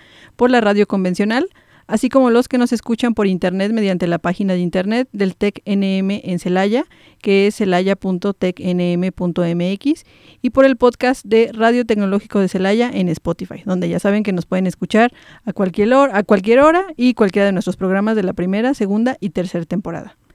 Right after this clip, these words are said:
Saludo con mucho afecto a Fernando Sánchez, que como cada viernes nos toca, eh, estar aquí con él, con todo su apoyo y soporte técnico, moral y profesional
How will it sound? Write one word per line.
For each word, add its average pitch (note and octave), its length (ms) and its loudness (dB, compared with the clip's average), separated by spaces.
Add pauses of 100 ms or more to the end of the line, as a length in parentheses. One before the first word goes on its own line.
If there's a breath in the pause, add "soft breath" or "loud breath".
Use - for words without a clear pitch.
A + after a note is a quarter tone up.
(420 soft breath)
Saludo A#3+ 360 6
con B3 120 4
mucho A#3 340 4
afecto A3 460 -2
a A#3 160 0
Fernando G#3 360 -2
Sánchez, A3+ 440 -2 (280 soft breath)
que A3 160 0
como G#3 200 0
cada G#3+ 220 2
viernes G#3+ 300 2
nos G#3 140 -2
toca, G#3+ 420 -2 (360 soft breath)
eh, F#3+ 580 -2
estar G#3+ 220 -2
aquí A3 200 -4
con A3+ 160 -4
él, A3+ 260 -2 (340 soft breath)
con G#3+ 200 -6
todo G#3+ 180 2
su A3+ 80 0
apoyo A3 340 4
y A#3 60 2
soporte G#3 460 -2
técnico, G#3+ 480 -2
moral G3+ 520 0
y G#3 120 -8
profesional F#3+ 680 -4